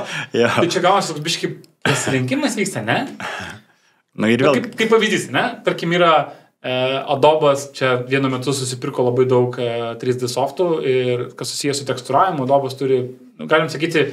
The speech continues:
Speaker 2: vienus pažangiausių sprendimų, ten visi ten Substance ir tik dėkim pavadinimų šalia.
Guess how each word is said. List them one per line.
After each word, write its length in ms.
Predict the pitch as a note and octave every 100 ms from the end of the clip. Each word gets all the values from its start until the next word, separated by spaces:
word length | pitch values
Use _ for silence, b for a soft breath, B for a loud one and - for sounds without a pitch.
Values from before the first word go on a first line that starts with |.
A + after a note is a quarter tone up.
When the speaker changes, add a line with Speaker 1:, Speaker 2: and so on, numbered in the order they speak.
| B
Speaker 2:
vienus 280 | D3 F3+ F#3+
pažangiausių 600 | F3 D#3 D#3 F3 F3+ D3
sprendimų, 460 | - C#3+ D#3+ B2+ A#2
ten 160 | A#2 A#2
visi 160 | D3
ten 220 | B2+ A2+ B B _
Substance 680 | - F#3 F#3 - D3+ D3 -
ir 220 | D3 D3 - _ _
tik 180 | _ C3
dėkim 240 | C3+ C3
pavadinimų 420 | B2 A#2+ A#2+ A2 G#2+
šalia. 240 | A2+ A#2